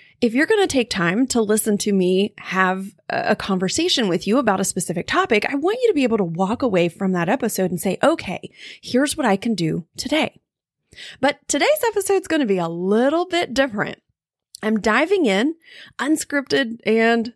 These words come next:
off the cuff. But because this is a topic that is so very near and dear to my heart, I don't think I could do it justice by scripting it out fully. So I've got a handful of bullet points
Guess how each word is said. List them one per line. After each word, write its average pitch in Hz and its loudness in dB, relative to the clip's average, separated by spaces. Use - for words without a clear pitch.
off 226 -2
the 214 -2
cuff. - -4
But 220 2
because 349 0
this 427 0
is 349 0
a 269 0
topic 202 -2
that 214 0
is 370 0
so 247 2
very 226 2
near 190 0
and 185 -4
dear 180 -4
to 175 -4
my 175 -4
heart, 226 2
I 285 2
don't 381 2
think 480 0
I 403 0
could 240 -4
do 262 2
it 240 2
justice 196 0
by 208 2
scripting 214 0
it 185 2
out 160 0
fully. - -2
So 277 2
I've 571 -2
got 539 0
a 403 -6
handful 311 0
of 226 -2
bullet 202 0
points 202 -2